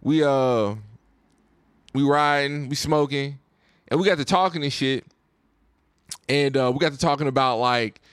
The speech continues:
you know, uh, the metaverse and, and, and, and, and, and driving and self-driving cars and all this and that. And, and as we was talking about it, that's when it clicked to me. It clicked. Like, "Oh, shit.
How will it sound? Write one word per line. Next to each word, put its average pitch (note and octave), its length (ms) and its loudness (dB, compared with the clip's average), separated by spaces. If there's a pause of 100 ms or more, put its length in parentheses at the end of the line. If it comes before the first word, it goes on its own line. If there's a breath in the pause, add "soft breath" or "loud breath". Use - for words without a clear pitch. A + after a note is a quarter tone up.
(340 soft breath)
you B2+ 180 0
know, A2+ 400 2 (100)
uh, G2 640 0 (260)
the G2+ 80 -4
metaverse B2+ 1040 2
and, F#2 680 -2 (280)
and, G2+ 300 -2
and, F#2+ 500 -2 (200)
and, G#2 360 -4
and, G2+ 240 -4
and G#2 160 -4
driving C3+ 680 -2
and A2+ 140 -6
self-driving C3 600 -4
cars C3+ 560 0
and C3 80 -4
all B2 160 0
this B2 240 -4
and C#3 80 -2
that. F3 200 0
And, C#3+ 280 -2
and D3+ 160 -4
as E3 160 -2
we E3 80 -4
was D3 100 -2
talking C4 380 -2
about A2+ 320 0
it, - 120 -4 (480 soft breath)
that's F#3+ 280 -2
when D3+ 120 -4
it E3 120 -8
clicked C#4+ 320 -4
to A#2 160 -2
me. G2 240 -12 (280)
It - 180 -4
clicked. C#4+ 460 -4 (220)
Like, E3+ 320 -2
"Oh, G3 500 -2
shit. - 580 -6